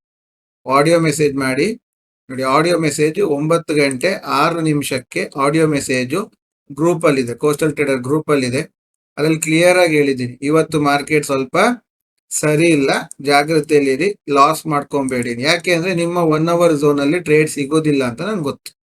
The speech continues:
ಅದಕ್ಕೆ ನಾನು ಫಸ್ಟೇ ನಿಮ್ಗೆ ಇನ್ಫಾರ್ಮ್ ಮಾಡಿ ಕೇರ್‌ಫುಲ್ ತಗೊಳಕ್ಕೆ ಹೇಳಿದ್ದು.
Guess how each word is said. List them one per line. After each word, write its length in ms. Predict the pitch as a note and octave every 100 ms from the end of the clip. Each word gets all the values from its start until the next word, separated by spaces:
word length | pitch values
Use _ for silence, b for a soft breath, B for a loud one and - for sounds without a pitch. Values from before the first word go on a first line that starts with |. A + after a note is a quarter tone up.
| _ - _ _ _ -
ಅದಕ್ಕೆ 320 | E3 F3 G#3+
ನಾನು 180 | F#3 E3+
ಫಸ್ಟೇ 440 | D3+ - - F#3
ನಿಮ್ಗೆ 300 | F3+ D#3 E3
ಇನ್ಫಾರ್ಮ್ 440 | D#3 D3+ E3+ D#3+ C#3+
ಮಾಡಿ 280 | C3+ G3 - _ _
ಕೇರ್‌ಫುಲ್ 500 | - E3 E3+ E3+ D3+
ತಗೊಳಕ್ಕೆ 500 | D3 C3+ C3 B2 G3+
ಹೇಳಿದ್ದು. 500 | F3+ D3+ A#2+ G#2+ _